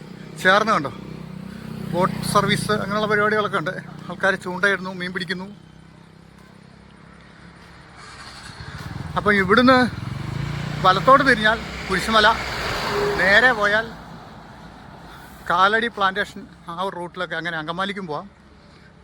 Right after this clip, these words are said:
ഒക്കെ പോവാം കേട്ടോ. ചാലക്കുടി ചെന്നിറങ്ങും. ഇവിടെ ആ ബോട്ടിംഗ് ഒക്കെ കിടക്കുന്നുണ്ടോ.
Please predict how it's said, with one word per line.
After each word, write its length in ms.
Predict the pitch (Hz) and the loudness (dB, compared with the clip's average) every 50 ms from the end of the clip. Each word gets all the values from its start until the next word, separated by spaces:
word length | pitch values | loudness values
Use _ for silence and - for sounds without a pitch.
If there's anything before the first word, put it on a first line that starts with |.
| - - 175 | -14 -8 -4
ഒക്കെ 140 | 175 180 170 - | -4 -4 -2 -2
പോവാം 140 | 143 120 120 | -2 -4 -4
കേട്ടോ. 140 | 113 123 - - - - - - - - - - - - - - - - - - - - - | -4 -6 -8 -10 -14 -20 -20 -20 -20 -20 -20 -20 -20 -20 -20 -20 -20 -20 -20 -20 -20 -10 -4
ചാലക്കുടി 380 | - 156 160 175 165 - 175 156 180 | -2 -2 -2 -2 -4 -6 -6 -6 -4
ചെന്നിറങ്ങും. 400 | 160 151 147 139 139 165 - - - - - - - - - - - - - - - - - - - - - - - - - - - - - | -4 -4 -4 -6 -6 -8 -12 -14 -16 -20 -20 -20 -20 -20 -20 -20 -20 -20 -20 -20 -20 -20 -20 -20 -20 -20 -20 -20 -20 -20 -20 -20 -20 -18 -10
ഇവിടെ 180 | - 170 175 180 175 175 | -2 0 2 4 4 2
ആ 40 | 170 156 156 | 2 2 0
ബോട്ടിംഗ് 460 | 170 175 170 - - - 214 214 202 190 | -2 -2 -2 -4 -6 -4 -2 0 -2 -2
ഒക്കെ 100 | 175 - | 0 0
കിടക്കുന്നുണ്ടോ. 440 | 175 165 160 160 156 135 117 120 | 0 0 0 0 0 -2 -2 -4